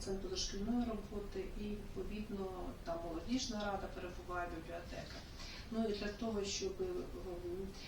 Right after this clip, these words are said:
там заклади, які перебувають в управлінні на створеного нами відділу освіти, е, там могли перебувати, вони мають сплачувати нам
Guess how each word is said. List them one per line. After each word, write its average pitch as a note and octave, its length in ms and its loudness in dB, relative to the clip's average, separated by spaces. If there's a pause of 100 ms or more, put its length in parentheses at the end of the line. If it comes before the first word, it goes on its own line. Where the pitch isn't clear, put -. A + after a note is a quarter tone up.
(440)
там F#3 240 6 (100)
заклади, F#3 480 0
які F#3 420 4 (160)
перебувають F3+ 520 2 (120)
в - 20 2
управлінні F3 800 0 (340)
на E3+ 160 4
створеного F3 680 2
нами E3 200 2 (140)
відділу D#3+ 360 0
освіти, G3 520 -2
е, - 640 -6 (340)
там E3+ 180 6
могли F3+ 180 2
перебувати, G#3+ 640 2
вони G3 240 4
мають G3 280 4
сплачувати G#3+ 720 2
нам F#3 320 2